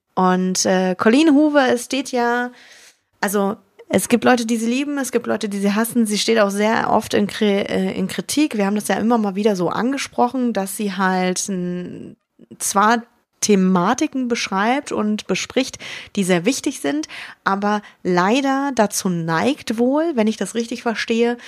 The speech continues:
sie sehr zu romantisieren. Also sie so verschönigt darzustellen, dass sie irgendwie schon wieder normal klingen, gut klingen, schön klingen, was so eine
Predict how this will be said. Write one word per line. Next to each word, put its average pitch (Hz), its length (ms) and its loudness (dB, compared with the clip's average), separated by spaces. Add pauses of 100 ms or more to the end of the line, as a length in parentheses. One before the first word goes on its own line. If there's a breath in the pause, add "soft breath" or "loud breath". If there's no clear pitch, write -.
(240 loud breath)
sie 208 160 0
sehr 196 240 2
zu - 140 2
romantisieren. 185 800 -2
Also 180 260 -2
sie 185 300 -2
so 226 340 2
verschönigt 254 1120 0
darzustellen, 226 960 -2 (460 loud breath)
dass 196 280 -2
sie 220 160 -4 (180)
irgendwie 254 520 2
schon 226 340 0
wieder 214 400 2 (1160 soft breath)
normal 202 720 2
klingen, 302 580 -8
gut 247 360 0
klingen, 294 600 -8
schön 254 540 2
klingen, 302 380 -6 (500 loud breath)
was 196 340 -4
so 220 280 -2
eine 196 640 -2